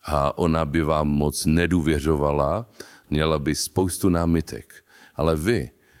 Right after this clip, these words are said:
byste jí svýma schopnostma, které jste už dlouho pilovali,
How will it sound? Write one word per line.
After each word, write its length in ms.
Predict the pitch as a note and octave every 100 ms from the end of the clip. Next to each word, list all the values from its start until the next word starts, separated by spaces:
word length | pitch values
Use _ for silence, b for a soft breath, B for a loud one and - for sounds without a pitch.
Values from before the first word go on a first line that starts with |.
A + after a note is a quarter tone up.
| b -
byste 400 | C2+ D2+ - E2+
jí 200 | D#2 D#2
svýma 440 | - D#2 F2+ F#2
schopnostma, 800 | - E2 A2+ C3 - D#2+ C2+ - B B
které 280 | - E2 D#2
jste 160 | - F2+
už 160 | D#2
dlouho 400 | D2 F2+ D#2 C#2+
pilovali, 720 | B1 - F#2+ D#3+ F#2+ D#2 B1+